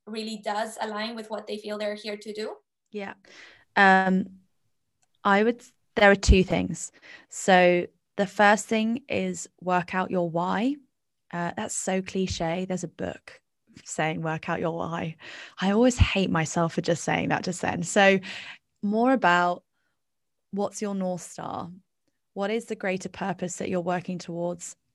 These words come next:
Speaker 2: and why? So for me, it's to relieve people of self-perpetuated suffering and to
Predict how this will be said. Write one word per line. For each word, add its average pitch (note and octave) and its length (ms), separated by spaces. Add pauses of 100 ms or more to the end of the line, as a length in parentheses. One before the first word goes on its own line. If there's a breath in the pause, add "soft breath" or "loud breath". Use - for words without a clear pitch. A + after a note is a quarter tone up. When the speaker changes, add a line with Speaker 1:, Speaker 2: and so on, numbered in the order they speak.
(160)
Speaker 2:
and F3+ 380
why? F#3+ 460 (440 soft breath)
So F3+ 640 (480)
for - 200
me, F3+ 280
it's - 180
to F3 120
relieve F3 360
people F3+ 300
of E3 80
self-perpetuated F3 920
suffering - 680
and F3 260
to F3 420